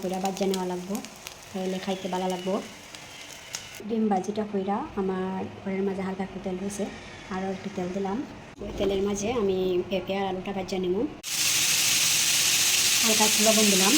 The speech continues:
পেঁপেটাকে আমি একটু ভাজা নেবো হালকা আগুনে, যাতে পেঁপেটা একটু সিদ্ধ হয়। আলুটা একটু ধুয়ে নিব, কিন্তু তাতে একটু সিদ্ধ হতে সময় লাগবো।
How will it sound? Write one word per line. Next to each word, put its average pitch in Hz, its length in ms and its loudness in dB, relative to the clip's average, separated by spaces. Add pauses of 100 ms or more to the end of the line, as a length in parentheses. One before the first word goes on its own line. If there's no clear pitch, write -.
(140)
পেঁপেটাকে 214 460 10
আমি 202 120 8 (680)
একটু - 200 4
ভাজা 208 300 6
নেবো 190 180 8 (920)
হালকা 208 340 6
আগুনে, 196 280 8 (220)
যাতে 196 240 4
পেঁপেটা 202 340 2
একটু 202 180 8 (120)
সিদ্ধ 190 220 4 (140)
হয়। 220 160 4 (960)
আলুটা 196 340 4
একটু 214 220 2
ধুয়ে 196 220 8
নিব, 196 120 6 (320)
কিন্তু 185 260 2 (100)
তাতে 196 200 4 (240)
একটু 202 200 8
সিদ্ধ 196 160 4 (100)
হতে 196 200 2 (680)
সময় 214 280 8
লাগবো। 190 220 4